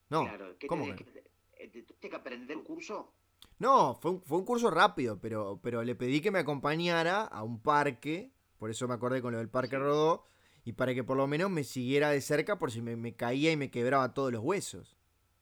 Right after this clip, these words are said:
Speaker 2: ¿Pero en qué consistía la compañía? ¿Vos ibas andando y él iba corriendo al lado tuyo o él iba en otra bicicleta y te iba, te iba arengando?
Speaker 1: No, y la, en las primeras dos veces medio que a-, agarraba el asientito mientras yo tomaba velocidad.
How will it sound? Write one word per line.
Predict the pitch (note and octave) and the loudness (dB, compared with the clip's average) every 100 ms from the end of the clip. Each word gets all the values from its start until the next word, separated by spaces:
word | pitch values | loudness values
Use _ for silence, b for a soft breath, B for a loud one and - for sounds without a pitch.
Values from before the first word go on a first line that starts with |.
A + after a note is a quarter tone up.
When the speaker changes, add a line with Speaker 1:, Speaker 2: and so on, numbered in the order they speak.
| _ _ | _ _
Speaker 2:
¿Pero | D3+ E3+ | -14 -10
en | F3 | -10
qué | G3+ | -8
consistía | B3+ G#3 F#3+ E3+ | -8 -8 -8 -6
la | D3 | -6
compañía? | C3 B2+ C3+ C3 | -8 -10 -8 -8
¿Vos | F#3 G3+ | -6 -6
ibas | F#3 D#3+ | -6 -8
andando | D#3 F#3 G#3 | -10 -10 -6
y | D#3+ | -4
él | D#3 | -4
iba | C#3 - | -6 -8
corriendo | C3 D#3 D#3+ B2+ | -8 -8 -8 -8
al | |
lado | C#3+ C3 | -8 -8
tuyo | E3 G#3 G#3 - | -8 -8 -8 -8
o | D#3+ | -6
él | E3+ | -4
iba | D#3 | -6
en | D3+ | -8
otra | F#3+ D#3+ | -10 -8
bicicleta | D3 C3 D3 G3 G3+ | -8 -8 -6 -6 -6
y | D3+ C3 | -8 -8
te | D3 | -8
iba, | D3+ D3 | -8 -8
te | C#3+ | -8
iba | C#3+ | -10
arengando? | C#3+ C3+ C3 C3 C3 A2 G2+ C#3+ | -10 -10 -10 -12 -14 -16 -8 2
Speaker 1:
No, | D#3+ C#3 A#2 | 4 4 0
y | C#3+ | -4
la, | C#3 D3 | 0 0
en | D3+ D3+ | 2 0
las | C#3+ | -2
primeras | D3+ E3+ G#3 G3+ | -2 0 2 2
dos | G#3 | 4
veces | G3 G3 A3+ | 2 2 0
medio | F3+ G3 F#3 | 2 0 0
que | D3+ | 0
a-, | |
agarraba | C#3 C3 C3 C#3 E3 D#3 | 2 2 2 4 6 6
el | C#3 | 4
asientito | B2 C3+ C#3 - F3 D#3+ F#3 F#3 | 2 -2 -2 0 0 0 0 0
mientras | D3 C3 A#2+ | 0 -2 -4
yo | C3+ B2+ | -2 -2
tomaba | D3 D3 C3+ | 0 2 2
velocidad. | A#2 A2+ A2 A#2 A#2+ F#2+ | 2 -2 -4 -4 -2 -4